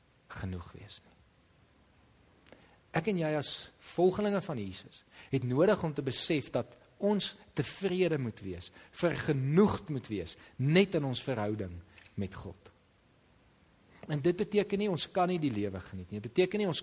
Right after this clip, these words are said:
kan nie goed besit nie. Ek sê nie vanoggend gaan verkoop alles nie. Jesus het dit op 'n tyd vir 'n man gesê vir wie hierdie 'n probleem was. Julle ken die verhaal van die ryk jong man. Hy het gesê, "Gaan verkoop alles,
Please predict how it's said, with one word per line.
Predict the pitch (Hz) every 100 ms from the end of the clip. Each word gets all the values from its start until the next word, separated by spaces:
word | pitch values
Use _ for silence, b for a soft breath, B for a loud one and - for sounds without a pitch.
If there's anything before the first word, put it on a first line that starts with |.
| -
kan | 214 190
nie | 175
goed | - 147
besit | 117 - 104
nie. | 101
Ek | 104
sê | 214 226
nie | -
vanoggend | 180 151 139
gaan | 143
verkoop | 127 - 170 -
alles | 233 170 147 -
nie. | - - B B B B B -
Jesus | 175 202 160
het | 175 220
dit | 190
op | 156
'n |
tyd | 151 151 -
vir | 143
'n | 120
man | 131 151
gesê | 139 135 - 165
vir | - 120
wie | 135 135
hierdie | 135 131
'n |
probleem | 117 120 110 175 180 110
was. | - - - B B
Julle | 139 139
ken | 143 165
die | 147
verhaal | 151 120 135
van | 185 160
die | 127
ryk | 113 104 -
jong | 92
man. | 85 98
Hy |
het | 110
gesê, | - 151
"Gaan | 143
verkoop | 127 - 226 190
alles, | - 202 104 -